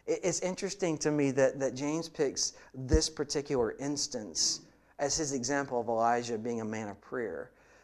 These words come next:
Uh, he doesn't choose any of those other stories that we've talked about tonight. He could have. Th-, those were powerful stories. Instead, he chooses to point to the drought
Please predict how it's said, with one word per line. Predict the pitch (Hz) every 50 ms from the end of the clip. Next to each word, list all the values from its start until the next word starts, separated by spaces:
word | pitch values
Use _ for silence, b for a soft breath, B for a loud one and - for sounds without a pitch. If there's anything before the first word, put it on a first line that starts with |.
| b b b
Uh, | - 139
he | 127 165 170
doesn't | 196 196 190 196 170
choose | 160 - 214 208 165 -
any | 165 180 214 254 254
of | 214
those | 202 170 165
other | 180 170 156
stories | 127 - - 190 196 208 185 156 139 123
that | 143 107
we've | 127 135 127 123 -
talked | - - - 185 202 196 - 165
about | 147 135 123 123 113 -
tonight. | - 127 117 110 101 92 90 78 _ b b b b
He | - 170
could | - - 240 233
have. | - 95 92 92 110 - - - _ _ _ _ _ _ -
Th-, | 139 143
those | 120 156 180 170
were | 156 151 139
powerful | - - - - 180 185 185 180 - 143
stories. | - - - 175 196 170 127 107 104 110 113 - - B B B B B B B
Instead, | - 147 - - - 220 220 202 175
he | 185 208
chooses | 208 - - 247 220 202 214 202 214
to | 196
point | 202 - - 175 170 160 139
to | - 160
the | 143 139 131
drought | 135 123 120 135 151 165 180 123 85 - -